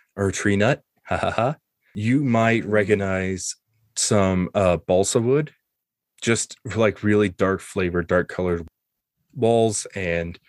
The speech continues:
you see paintings of previous owners, people that you didn't know.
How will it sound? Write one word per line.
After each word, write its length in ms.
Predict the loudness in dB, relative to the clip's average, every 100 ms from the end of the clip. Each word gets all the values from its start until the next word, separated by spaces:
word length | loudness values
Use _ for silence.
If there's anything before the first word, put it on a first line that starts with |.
| _ _ _ _ _ -6
you 180 | -2 0
see 200 | 0 -2
paintings 680 | 0 2 2 2 0 -4 -2
of 240 | 0 0 -2 _
previous 360 | 0 2 2 -2
owners, 520 | -4 -2 0 0 -4 -10
people 260 | -6 -2 0
that 220 | 0 -2
you 60 | -4
didn't 200 | -4 0
know. 320 | 2 2 -2